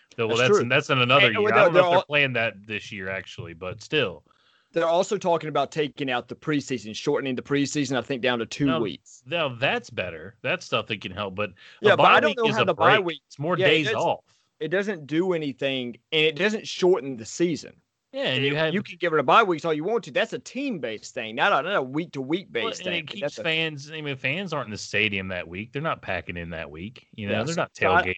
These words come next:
Speaker 1: that week.
Speaker 2: I don't know what the, the plus would be to, to eliminating bye weeks. I do see the plus for emla-, em-, uh, yeah, eliminating the Pro Bowl and eliminating, um,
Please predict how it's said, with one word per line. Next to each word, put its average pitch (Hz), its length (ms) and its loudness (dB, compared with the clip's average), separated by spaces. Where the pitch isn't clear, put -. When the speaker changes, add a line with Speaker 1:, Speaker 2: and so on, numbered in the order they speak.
Speaker 1:
that 90 160 -6
week. 110 340 -8
Speaker 2:
I 160 100 2
don't 190 160 2
know 165 120 6
what 143 380 2
the, 131 360 -6
the 113 180 -8
plus 127 520 -4
would 113 180 -8
be 104 240 -8
to, 107 160 -10
to 104 200 -10
eliminating 98 500 -8
bye 87 240 -8
weeks. 80 320 -10
I 131 100 2
do 147 180 6
see 156 200 2
the 139 140 2
plus 131 320 2
for 120 240 4
emla-, 113 420 0
em-, 127 260 0
uh, 104 160 -2
yeah, 120 180 4
eliminating 131 600 4
the 120 80 0
Pro 143 340 6
Bowl 139 560 6
and 113 120 -6
eliminating, 113 800 2
um, 98 480 -4